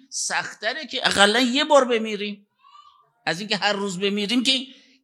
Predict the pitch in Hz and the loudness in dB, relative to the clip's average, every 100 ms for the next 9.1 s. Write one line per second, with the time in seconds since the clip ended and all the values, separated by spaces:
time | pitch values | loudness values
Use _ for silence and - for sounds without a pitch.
0 | _ _ 247 269 226 277 254 202 160 151 | _ _ 2 4 6 4 4 2 0 -4
1 | 151 180 143 117 - 165 139 185 175 175 | -2 -2 -2 -6 -8 -10 -4 -2 -2 -2
2 | 170 190 233 160 117 - 156 110 - - | -6 -4 -4 -6 -8 -8 -6 -8 -10 -18
3 | _ - 156 240 143 143 147 170 170 175 | _ -10 -4 -4 -4 -4 -2 0 0 0
4 | - 165 165 156 165 170 175 170 - 185 | 0 -2 -4 -6 -10 -8 -6 -4 -4 -4
5 | 233 196 190 - _ _ _ - 262 269 | -4 -4 -8 -12 _ _ _ 6 6 6
6 | 247 214 - 196 190 214 240 233 226 240 | 2 2 2 2 4 2 2 0 0 -2
7 | - 269 - 226 214 226 - _ - 247 | 0 0 0 0 -2 -4 -8 _ -6 4
8 | 214 185 185 170 147 143 139 147 135 135 | 6 6 4 4 2 2 -2 -2 -4 -4
9 | - | -10